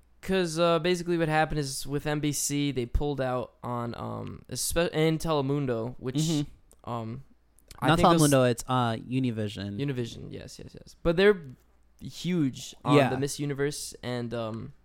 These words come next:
Speaker 1: Miss
Speaker 2: Miss
Speaker 1: U S A.
Speaker 2: America, yeah.
Speaker 1: Well, I think it's, I think it's just Miss Universe, but they're
Speaker 2: It's
Speaker 1: really
Speaker 2: both.
Speaker 1: big on that. Oh, are they?
Speaker 2: They'll, they'll show it, but, like, not kinda, like, unless it's, like,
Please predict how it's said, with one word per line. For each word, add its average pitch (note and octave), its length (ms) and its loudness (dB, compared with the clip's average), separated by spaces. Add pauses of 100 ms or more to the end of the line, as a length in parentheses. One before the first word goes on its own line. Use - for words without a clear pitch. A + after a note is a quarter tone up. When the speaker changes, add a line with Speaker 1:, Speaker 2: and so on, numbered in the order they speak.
(140)
Speaker 1:
Miss A#2+ 280 0
Speaker 2:
Miss - 20 -10
Speaker 1:
U A2+ 100 0
S A2 140 -2
A. A2 80 0
Speaker 2:
America, - 420 -2
yeah. G#2+ 260 -2
Speaker 1:
Well, E3+ 100 2
I E3+ 120 4
think G3+ 240 -6
it's, E3 180 -10
I C#3+ 120 -4
think D3 160 -4
it's C#3 100 -8
just - 180 -14
Miss - 200 -12
Universe, A#2+ 340 -10
but - 120 0
they're E3 100 2
Speaker 2:
It's D#3 80 8
Speaker 1:
really E3+ 140 6
Speaker 2:
both. C3 240 8
Speaker 1:
big B2 60 -4
on A#2+ 120 -8
that. A2+ 200 -10 (140)
Oh, C#3 100 -8
are C#3 180 -10
they? E3+ 120 -14 (880)
Speaker 2:
They'll, F3+ 220 8
they'll G3+ 220 10
show C#3+ 380 6
it, D#3 300 6
but, C3 200 2
like, A#2+ 220 0
not B2 320 6
kinda, A#2+ 200 0
like, B2 180 0
unless E3+ 260 8
it's, F#3+ 160 4
like, D#3 240 4